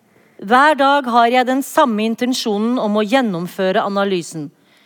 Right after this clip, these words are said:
Like oppriktig, repetitivt og ærlig håpefullt, som om jeg skulle ha brodert det fram. Før fantasien flyter ut i absurde kaskader av sting, må jeg ømt fange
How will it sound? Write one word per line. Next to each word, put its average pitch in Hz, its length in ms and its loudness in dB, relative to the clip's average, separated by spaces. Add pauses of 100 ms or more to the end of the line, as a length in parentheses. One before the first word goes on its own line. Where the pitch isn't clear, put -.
(240)
Like 240 380 0
oppriktig, 190 580 -2 (200)
repetitivt 214 840 -4
og - 240 -2
ærlig 220 460 2
håpefullt, 226 680 -4 (500)
som 294 200 0
om 262 160 0
jeg 254 180 0
skulle 247 300 -4
ha 233 180 2
brodert 190 680 -4
det 165 140 -6
fram. 143 300 -4 (1400)
Før 202 260 -4
fantasien 240 720 -2
flyter 220 480 -6
ut 277 280 -4
i 220 40 0
absurde 220 640 -4
kaskader 226 640 0
av 214 100 0
sting, 220 440 -4 (580)
må 202 80 -4
jeg 190 240 0
ømt 208 380 -4 (200)
fange 175 680 -4